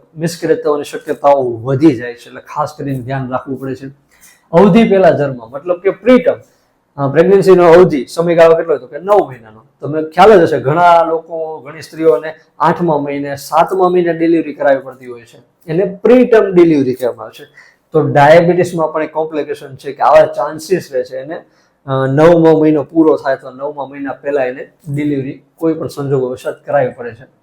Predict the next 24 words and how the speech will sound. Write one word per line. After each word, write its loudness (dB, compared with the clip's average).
સિઝેરિયન 4
કરવાની 2
શક્યતાઓ 0
વધી 6
જાય 4
છે. -8
ડિલિવરી 0
બે 2
ટાઈપની 0
હોય, -8
તમને -20
ખ્યાલ -2
જ -14
છે, -14
નોર્મલ -4
ડિલિવરી -8
અને -16
સિઝેરિયન. -12
એમ -4
જેને 0
ડાયાબિટીસ 0
હોય -4
ને -12
સિઝેરિયનનો -8